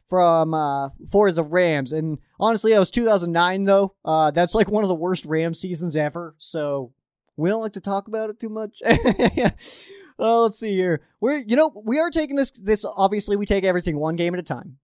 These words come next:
That's a, that's one thing I hear all, all the time. I'm, I'm not necessarily, like, I don't, I don't feel like I personally need to take things one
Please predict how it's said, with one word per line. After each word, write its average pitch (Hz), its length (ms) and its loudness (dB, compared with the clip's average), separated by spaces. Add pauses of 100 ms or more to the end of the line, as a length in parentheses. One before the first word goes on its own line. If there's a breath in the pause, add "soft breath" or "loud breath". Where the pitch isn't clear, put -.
That's 165 220 0
a, 180 160 -4
that's 170 160 -2
one 202 160 -2
thing 214 160 -4
I 202 60 0
hear 185 200 -2
all, 180 160 2
all 160 160 4
the 196 60 -6
time. 156 300 -2
I'm, 202 340 2 (300 loud breath)
I'm 254 160 4
not 285 160 4
necessarily, 233 640 2 (360)
like, 165 320 0 (120)
I 196 160 6
don't, 226 200 2
I 185 120 4
don't 220 160 0
feel 240 140 -6
like 202 260 -2
I 170 240 0
personally 190 520 -6
need 190 200 -8
to - 40 -14
take 190 200 -4
things 196 200 -8
one 190 140 -6